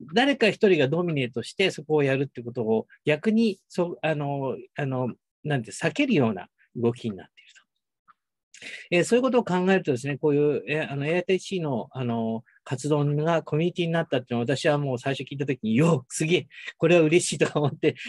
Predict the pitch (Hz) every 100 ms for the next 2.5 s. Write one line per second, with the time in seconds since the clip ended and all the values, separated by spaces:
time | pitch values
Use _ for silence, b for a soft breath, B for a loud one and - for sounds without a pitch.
0 | 202 180 180 196 247 254 262 277 269 233
1 | 208 160 147 262 285 226 190 165 151 139
2 | 147 151 143 151